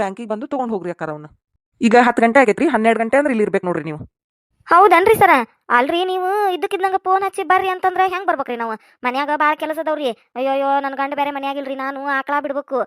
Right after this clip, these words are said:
Speaker 2: ಆಗುದಿಲ್ರಿ ಇವತ್ತ, ನಾಳ್ಗೆ ಇಲ್ಲಿ ನೋಡ್ತೇವೆ ತಗೋರಿ.
Speaker 1: ಅಯ್ಯೋ ಅಕ್ಕಾರ, ನೀವ್ ಹಂಗಂದ್ರ ಹೆಂಗ್ರಿ? ಇವತ್ ಲಾಸ್ಟ್ ಐತ್ರಿ, ಇದನ್ನ ಎಲ್ಲಾ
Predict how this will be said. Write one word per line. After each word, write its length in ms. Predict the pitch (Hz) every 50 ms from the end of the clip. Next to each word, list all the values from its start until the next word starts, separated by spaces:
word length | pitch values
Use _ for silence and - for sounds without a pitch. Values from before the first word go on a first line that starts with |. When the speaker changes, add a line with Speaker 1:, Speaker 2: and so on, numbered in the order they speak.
| - _ _ - 254 247
Speaker 2:
ಆಗುದಿಲ್ರಿ 340 | 247 226 247 247 285 277 285 285
ಇವತ್ತ, 160 | 285 294 - 294 - 240 262 254 269
ನಾಳ್ಗೆ 240 | 277 277 302 294 320
ಇಲ್ಲಿ 120 | 320 311
ನೋಡ್ತೇವೆ 220 | 311 320 - 320 330
ತಗೋರಿ. 200 | 320 311 294 254 - _ _ _ _ _ _ _ _ _ _ _ _ _ -
Speaker 1:
ಅಯ್ಯೋ 200 | - 302 330 330
ಅಕ್ಕಾರ, 160 | 330 - 320 320 320
ನೀವ್ 100 | 320 311
ಹಂಗಂದ್ರ 320 | 302 302 294 302 330 311 285
ಹೆಂಗ್ರಿ? 220 | 269 277 269 247 208 175 151 - _ _ - 233
ಇವತ್ 220 | 254 269 285 277 269 226
ಲಾಸ್ಟ್ 260 | 214 240 285 - - 302
ಐತ್ರಿ, 160 | 294 277 285
ಇದನ್ನ 160 | 269 277 247 208
ಎಲ್ಲಾ 140 | 214 240